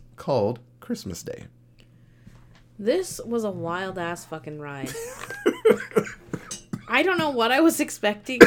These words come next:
Speaker 2: because it's T V Funhouse, um, but it sure as fuck wasn't that. Dear God, this is the most chaotic thirty minutes you will ever spend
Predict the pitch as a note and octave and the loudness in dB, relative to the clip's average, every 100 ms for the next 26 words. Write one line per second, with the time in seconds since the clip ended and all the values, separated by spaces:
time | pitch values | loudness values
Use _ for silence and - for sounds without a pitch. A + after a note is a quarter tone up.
0 | - A#3 A#3 G3+ G3+ G3 A#3 - A3 A3 | 8 4 6 8 6 0 -4 -6 -4 -4
1 | - F3 G#3+ G#3+ A3+ A#3 - - - F3 | -2 -2 -2 -2 -4 -6 -12 -16 -8 -6
2 | E3 D#3+ D#3 - - F3 F#3+ F#3+ A3+ G#3+ | -4 -6 -8 -12 -6 -2 -2 -4 -4 -2
3 | G3+ G3 F3 E3+ D#3 D#3 D3+ C#3+ A2+ C#3+ | -4 -6 -8 -4 -4 -4 -10 -10 -10 -12
4 | - - - - - - F3 A#3 C4+ A#3 | -14 -20 -20 -20 -20 -20 -4 0 0 2
5 | A#3 F#3+ F3 F3 - - G3 G#3 A#3 A#3+ | 4 4 4 0 -4 -12 -6 -4 -2 -2
6 | A#3+ A3 G#3 G#3 - - A3+ G3 F3 F3 | -2 -2 -4 -6 -12 -8 -4 -2 0 0
7 | F#3+ - G3 F#3+ F3 E3 D#3+ D#3+ - - | -2 -4 -8 -8 -8 -6 -6 -8 -14 -16
8 | F3+ F#3 E3+ E3 D#3 D#3+ F3 E3 E3 - | -12 -6 -4 -4 -4 -6 -6 -8 -8 -12
9 | - D3 C#3+ E3 E3+ | -8 -6 -6 -8 -10